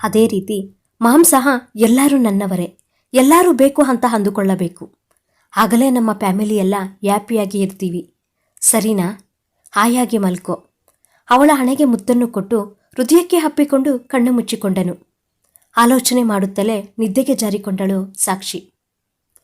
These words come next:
ಸ್ನಾನ ಮಾಡಿ ಟವೆಲ್ ಸುತ್ತಿಕೊಂಡು ಶರ್ಟ್‌ಗೋಸ್ಕರ ವಾರ್ಡ್‌ರೋಬ್‌ನಲ್ಲಿ ನೋಡುತ್ತಿದ್ದಾನೆ ವಿಕ್ರಮ್. "ಬಾವಾ, ಬಾವಾ, ಗುಡ್ ನ್ಯೂಸ್." ದಿವ್ಯಾ ಕೂಗಿಗೆ ವಿಕ್ರಮ್ ಹಿಂದಕ್ಕೆ ತಿರುಗಿ ನೋಡುತ್ತಿರುವಾಗಲೇ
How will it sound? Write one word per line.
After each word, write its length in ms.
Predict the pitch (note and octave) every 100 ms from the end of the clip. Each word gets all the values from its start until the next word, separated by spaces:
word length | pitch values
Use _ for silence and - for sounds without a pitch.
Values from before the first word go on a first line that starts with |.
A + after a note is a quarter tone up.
| _ _ -
ಸ್ನಾನ 360 | - C4 D4+ G4
ಮಾಡಿ 440 | E4+ D4+ D4 - _ _ -
ಟವೆಲ್ 260 | C#4+ E4+
ಸುತ್ತಿಕೊಂಡು 500 | F4+ E4 D#4+ D4+ D4
ಶರ್ಟ್‌ಗೋಸ್ಕರ 640 | D4 A#3+ A3+ C4+ C4+ - G#3+ G#3+ - _ _ _ -
ವಾರ್ಡ್‌ರೋಬ್‌ನಲ್ಲಿ 640 | C4 E4+ F4+ F4 D#4 D4+
ನೋಡುತ್ತಿದ್ದಾನೆ 800 | B3+ A#3+ A#3+ A#3+ G3 G3+ G#3+ G3
ವಿಕ್ರಮ್. 520 | G3 G#3+ G3 G3+ F#3+ F#3+ _ _ _ _ _ _ _ -
"ಬಾವಾ, 580 | G#3 A3+ G3 C#4 - _ _ G#3+
ಬಾವಾ, 600 | B3+ D#4+ D4 D#4 _ _ _ F#3+
ಗುಡ್ 200 | G#3+ D#4+
ನ್ಯೂಸ್." 360 | F4+ - - - _ _ _ _ _ _ A3 G#3+
ದಿವ್ಯಾ 260 | C4 F4
ಕೂಗಿಗೆ 640 | F4 C4 B3 C4+ B3 - _ _ _
ವಿಕ್ರಮ್ 360 | B3 B3+ G4+ G#4
ಹಿಂದಕ್ಕೆ 400 | D4+ C#4+ E4+ D#4+
ತಿರುಗಿ 280 | D4+ C4+ C4+
ನೋಡುತ್ತಿರುವಾಗಲೇ 960 | A#3+ B3 - A#3 A3 G#3 G#3+ A3 G#3+